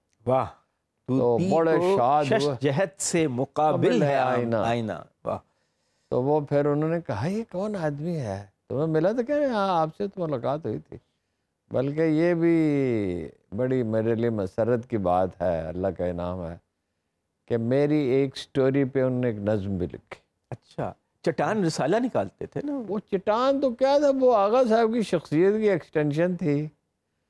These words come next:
Speaker 2: यानी वो तीन चीज़ें लिखे, बहुत मेहनती लोग, जो समझ, जो उनको समझ, जिन्होंने मिले नहीं, वो समझते नहीं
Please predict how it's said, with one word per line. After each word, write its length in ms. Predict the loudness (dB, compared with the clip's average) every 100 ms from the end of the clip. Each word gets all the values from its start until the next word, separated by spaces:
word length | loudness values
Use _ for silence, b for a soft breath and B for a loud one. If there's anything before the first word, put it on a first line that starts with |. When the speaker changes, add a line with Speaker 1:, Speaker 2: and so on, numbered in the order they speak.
| _ _ _
Speaker 2:
यानी 320 | 0 2 2
वो 260 | 4 4 2
तीन 500 | 0 0 2 2 -2 -4
चीज़ें 280 | 0 2 2
लिखे, 260 | 0 0
बहुत 400 | -4 0 0 0
मेहनती 500 | 0 -2 -2 -2 -2 0
लोग, 220 | 0 0
जो 160 | 0 -4
समझ, 320 | -2 -4 -4
जो 120 | -2
उनको 280 | -2 0 -2
समझ, 440 | -2 -4 -4 -6 -4
जिन्होंने 380 | -2 -2 -2
मिले 400 | -4 -2 -2 0
नहीं, 160 | 0 -2
वो 120 | -4
समझते 420 | -4 -4 -4 -4
नहीं 200 | -4 -4